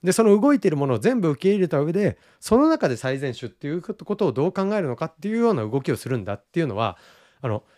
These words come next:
一周回ってめちゃくちゃ理にかなってるなっていう。まあ、理にかなってるって表現するとちょっと語弊があるかもしれないですけど、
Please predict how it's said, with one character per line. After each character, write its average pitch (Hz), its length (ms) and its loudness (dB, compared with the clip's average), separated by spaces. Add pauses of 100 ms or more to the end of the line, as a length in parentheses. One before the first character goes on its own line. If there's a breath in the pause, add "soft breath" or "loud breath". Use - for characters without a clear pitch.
一 135 120 -4
周 302 360 2
回 269 180 6
っ 240 40 0
て 202 340 0 (500)
め 120 220 -2
ち - 100 0
ゃ 269 60 4
く - 60 -10
ち - 100 2
ゃ 226 40 6
理 170 160 2
に 196 140 0
か 185 140 -2
な 180 80 -2
っ - 80 -12
て 135 100 -6
る 92 80 -4
な 87 80 -12
っ - 60 -16 (120)
て - 60 -16
い - 140 -12
う。 - 100 -16 (360)
ま 123 100 -2
あ、 104 40 0
理 113 140 -4
に 226 140 0
か 247 80 2
な 254 80 4
っ 254 80 -8
て 208 100 2
る 214 60 2
っ - 20 -6
て 190 180 -4
表 165 180 0
現 151 60 0
す 170 60 -4
る 143 80 -2
と 143 80 -4
ち - 80 -6
ょ 151 40 -6
っ - 20 -
と 120 80 -2
語 110 120 2
弊 127 100 4
が 131 80 6
あ 131 40 6
る 123 60 0
か 104 80 -2
も 87 60 -6
し - 80 -4
れ 101 100 -2
な 98 60 -4
い 92 40 -4
で 85 80 -8
す - 60 -16
け 135 80 -6
ど、 113 240 -2